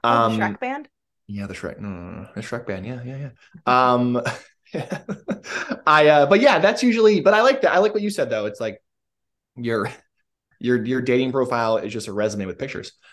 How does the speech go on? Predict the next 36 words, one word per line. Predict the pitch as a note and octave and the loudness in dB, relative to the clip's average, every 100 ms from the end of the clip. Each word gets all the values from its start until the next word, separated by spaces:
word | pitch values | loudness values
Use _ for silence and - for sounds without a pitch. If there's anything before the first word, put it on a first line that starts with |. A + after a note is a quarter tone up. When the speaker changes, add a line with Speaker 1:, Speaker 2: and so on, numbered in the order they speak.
| - - | -20 -18
Speaker 1:
Yeah. | E3 C#3+ | -12 -4
Speaker 2:
Uh, | G2 F#2+ F#2 F2 - _ _ _ _ | 0 0 0 -2 -6 _ _ _ _
which | C#3+ - | -10 -6
would | A3 | -6
be | A3 | -6
a | A3 | -6
nice | G#3+ G#3 - _ G3 | -8 -10 -12 _ -6
way | G#3 | -4
Speaker 1:
And | |
Speaker 2:
to, | A#3+ | -2
Speaker 1:
probably | A#3+ A#3+ C4 | -2 -2 -2
Speaker 2:
you | |
know | G3+ | -2
Speaker 1:
more | F3 | -6
jokes. | D#3+ C#3 C3+ - - _ _ _ _ _ - - _ - | -8 -10 -10 -18 -20 _ _ _ _ _ -20 -20 _ -20
Speaker 2:
Yeah. | - C#3+ E3 D3 C#3+ C#3+ | -8 2 4 6 4 2
Speaker 1:
A | E3+ | -2
riddle. | F3+ F3+ F3 | -6 -4 0
Speaker 2:
Yeah. | C3+ B2 - _ | 0 0 -4 _
Speaker 1:
You | G#3+ | -8
could | A3+ | -6
just | C#4+ D4 | -2 0
have | C4 | 2
your | A3 G#3 | 2 0
whole | G3+ | 0
dating | F3 E3+ E3+ F3+ | 0 -4 -6 -6
profile | D#3+ D#3 D3+ D#3+ | -8 -4 -4 -2
be | E3 D#3+ | -4 -6
like | D#3 | -6
a | D3 | -8
riddle | D3+ D#3 D#3 | -6 -6 -6
or, | D#3 | -6
like, | D#3 - | -6 -8
a | - | -8
treasure | D3+ D3+ D3+ | -6 -6 -6
hunt. | D3 D3+ | -6 -8